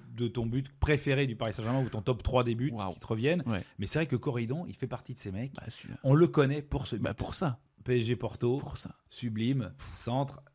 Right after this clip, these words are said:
Speaker 1: Il est à la bourre, il tente un truc improbable
Speaker 2: Mm.
Speaker 1: et il,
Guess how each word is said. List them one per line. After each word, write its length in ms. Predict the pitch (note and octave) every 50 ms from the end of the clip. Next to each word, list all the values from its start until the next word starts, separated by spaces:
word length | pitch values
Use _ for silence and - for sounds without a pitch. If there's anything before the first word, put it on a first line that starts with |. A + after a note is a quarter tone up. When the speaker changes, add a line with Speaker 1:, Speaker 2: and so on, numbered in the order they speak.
| _ _ _ _ - - - _ _ -
Speaker 1:
Il 140 | C#3+ C3 B2+
est 40 |
à 60 | B2 B2
la 120 | C3 B2
bourre, 420 | C3 C3 C#3 E3 F3+ C#3+ A#2 G2 - - -
il 140 | - D3 C#3
tente 200 | D#3+ E3+ D#3+ C#3+
un 80 | D3+ D3
truc 220 | - - C#3+ C3
improbable 580 | C#3 C#3 C3+ C#3 B2+ B2+ B2+ C3+ D#3 D#3+ C#3+ A#2+
Speaker 2:
Mm. 140 | G#2 G#2 - - _ _ - -
Speaker 1:
et 100 | C3+ B2+
il, 120 | A#2+